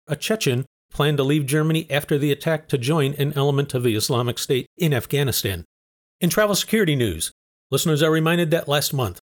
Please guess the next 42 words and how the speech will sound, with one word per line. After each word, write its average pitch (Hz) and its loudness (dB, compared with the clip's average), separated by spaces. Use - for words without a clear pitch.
the 113 -6
U 113 2
S 120 2
State 139 -2
Department 151 -2
issued 175 -2
a 170 2
new 170 2
worldwide 143 2
caution 196 0
warning 147 2
of 127 0
the 143 2
potential 156 -2
for - -2
terrorist 139 0
attacks, 135 -2
demonstrations, 180 0
or 160 0
other 196 2
violent 151 2
actions 147 0
against 147 -2
U 135 0
S 120 0
citizens 160 0
and 131 0
interests 139 -2
globally. 120 0
The 131 -2
State 117 -2
Department 135 0
is 127 0
urging 139 0
U 135 2
S 127 0
citizens 147 0
overseas 147 0
to - -2
exercise 156 0
increased 180 -2
caution, 202 0